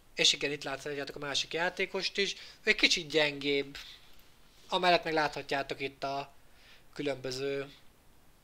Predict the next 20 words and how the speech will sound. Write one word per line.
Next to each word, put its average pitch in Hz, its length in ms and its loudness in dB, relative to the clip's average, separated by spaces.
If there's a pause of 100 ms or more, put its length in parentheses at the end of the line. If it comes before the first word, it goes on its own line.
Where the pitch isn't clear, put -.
(240)
képességeket, 139 880 -2
hát - 160 -12
képesség, 131 540 -6 (120)
most - 260 -10
száznyolcvanhét 131 800 -8
magas, 156 280 0
nyolcvankét 127 480 -10
kiló, 147 420 0 (260)
mind 143 200 -8
a - 40 -4
két - 220 -6
lábbal 127 400 -8
tud - 220 -12
rúgni, 160 480 -6 (220)
milyen 131 180 -10
nemzetiségű. 139 680 -4 (920)
Tudjátok, 175 460 2
na, 131 220 -10 (220)
értitek. 147 500 -2 (960)
Következő 165 800 6